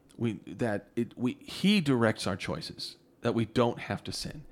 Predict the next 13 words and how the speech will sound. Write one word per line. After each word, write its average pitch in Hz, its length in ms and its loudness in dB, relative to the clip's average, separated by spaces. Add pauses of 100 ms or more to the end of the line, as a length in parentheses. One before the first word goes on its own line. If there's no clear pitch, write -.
(680)
But 127 140 4
the 120 80 2
sinful 196 340 4
nature 170 400 4
and 151 140 4
the 127 60 6
world 135 420 2
and 117 100 0
the 113 60 2
devil 117 520 2 (140)
will 123 160 4
fight 113 320 2
us - 320 -2